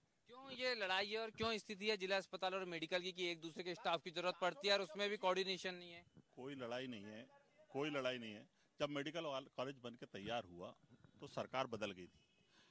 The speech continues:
Speaker 2: कमलनाथ जी ने सिरे लेने के लिए आनंद फानन में उनकी opening कर दी बिना staff के,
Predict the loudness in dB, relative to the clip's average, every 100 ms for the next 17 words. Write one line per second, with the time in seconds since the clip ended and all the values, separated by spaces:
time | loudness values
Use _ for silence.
0 | -20 _ _ _ _ -4 4 4 8 6
1 | 6 -4 -2 0 0 0 -2 -2 -2 -2
2 | 0 -2 -4 -6 -6 -4 -4 -6 -6 -10
3 | _ _ -12 -10 -8 -8 -10 -10 -10 -10
4 | -12 -16 -20 _ _ _ 4 6 6 4
5 | 2 0 -8